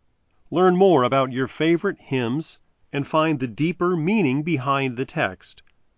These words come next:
with Eternal Anthems, the story behind your favorite hymns.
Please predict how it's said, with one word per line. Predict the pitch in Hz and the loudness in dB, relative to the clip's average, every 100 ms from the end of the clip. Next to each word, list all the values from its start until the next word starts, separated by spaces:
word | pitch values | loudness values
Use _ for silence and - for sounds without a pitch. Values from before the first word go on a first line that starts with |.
| _ - | _ -8
with | 117 135 - _ - | -2 -2 -2 _ -10
Eternal | 156 - 214 240 208 | -10 -4 -2 0 0
Anthems, | 127 - 78 - - - _ - | 0 -4 -12 -18 -20 -20 _ -8
the | 117 | -8
story | - 190 165 113 110 | -2 2 2 0 -4
behind | 123 131 113 92 92 | -6 -4 -4 -4 -6
your | 110 | -8
favorite | - 87 85 - | -8 -10 -8 -8
hymns. | 110 87 73 78 - | -6 -6 -8 -18 -20